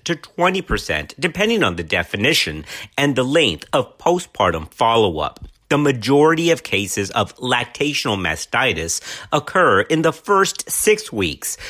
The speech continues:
but mastitis can occur at any time during lactation. There have been few research trials in this area and various treatment algorithms. That's why the Academy of Breastfeeding Medicine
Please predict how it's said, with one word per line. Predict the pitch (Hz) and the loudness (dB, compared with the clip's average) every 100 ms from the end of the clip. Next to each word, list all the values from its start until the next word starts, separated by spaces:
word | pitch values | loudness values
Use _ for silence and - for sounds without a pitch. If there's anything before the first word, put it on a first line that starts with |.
| - | -8
but | 143 156 | -2 2
mastitis | 131 - - 185 220 123 107 | 2 0 0 2 2 2 0
can | - 87 | 0 -6
occur | 80 - 143 92 - | -4 0 4 4 2
at | 185 - | -2 0
any | 165 220 | 2 2
time | 196 113 - 85 | 2 0 0 0
during | 95 82 | -2 -2
lactation. | 78 76 - - 120 110 - 65 - _ - - - | -4 -4 -4 -2 -2 0 -4 -8 -16 _ -16 -8 -2
There | 127 | 0
have | 123 104 | 0 0
been | 151 123 92 - | 2 2 0 -6
few | - 202 247 214 | -4 2 2 2
research | 127 160 220 - 101 - | 2 0 0 -2 -4 -4
trials | - 101 90 90 | 0 2 2 0
in | 87 78 | -6 -8
this | 76 - | -10 -4
area | 180 220 175 87 87 - - - | 2 4 4 2 -2 -6 -8 0
and | 175 147 | 0 2
various | 120 107 90 - | 2 2 2 -2
treatment | - 95 87 - | -4 -4 -4 -4
algorithms. | 143 196 202 123 95 87 90 87 - | 0 2 2 2 -2 -2 -6 -8 -8
That's | 135 175 214 - | -4 -2 -2 0
why | 98 92 92 107 - | 2 4 2 -2 -2
the | 127 113 - | 0 0 0
Academy | 147 - 180 185 170 151 | -4 -2 0 2 2 2
of | 101 87 | 2 2
Breastfeeding | 110 113 - 92 82 | 2 0 -4 -8 -8
Medicine | 90 127 196 - - 82 | -4 0 0 -2 -4 -6